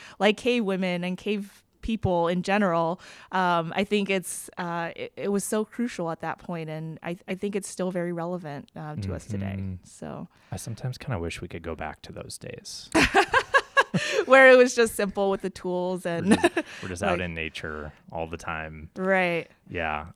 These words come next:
Speaker 2: Maybe there would probably be some, some unique challenges that would come with that.
Speaker 1: Yeah. Hopefully not living in Minnesota. Maybe,
Speaker 2: In
Speaker 1: I
Speaker 2: the
Speaker 1: mean,
Speaker 2: middle
Speaker 1: who
Speaker 2: of the
Speaker 1: knows?
Speaker 2: winter.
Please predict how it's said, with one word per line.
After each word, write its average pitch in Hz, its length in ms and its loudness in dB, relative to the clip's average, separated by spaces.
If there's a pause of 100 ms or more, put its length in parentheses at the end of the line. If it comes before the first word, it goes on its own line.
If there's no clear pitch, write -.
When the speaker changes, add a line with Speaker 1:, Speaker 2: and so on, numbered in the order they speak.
Speaker 2:
Maybe 95 240 0
there 92 140 2
would 87 120 0
probably 92 200 0
be 85 100 -2
some, 80 400 -10
some 90 180 -6
unique 82 280 -6
challenges 76 500 -8
that - 160 -8
would 67 120 -12
come 85 180 -10
with 85 160 -10
that. - 260 -10
Speaker 1:
Yeah. 208 180 4
Hopefully 294 380 0
not 214 400 2
living 220 260 -2
in 214 140 0
Minnesota. 202 960 -2
Maybe, 330 340 4
Speaker 2:
In - 20 2
Speaker 1:
I - 60 0
Speaker 2:
the - 20 2
Speaker 1:
mean, 226 140 2
Speaker 2:
middle 180 180 2
Speaker 1:
who 440 60 8
Speaker 2:
of 494 60 6
the 494 60 4
Speaker 1:
knows? - 120 6
Speaker 2:
winter. 82 460 -2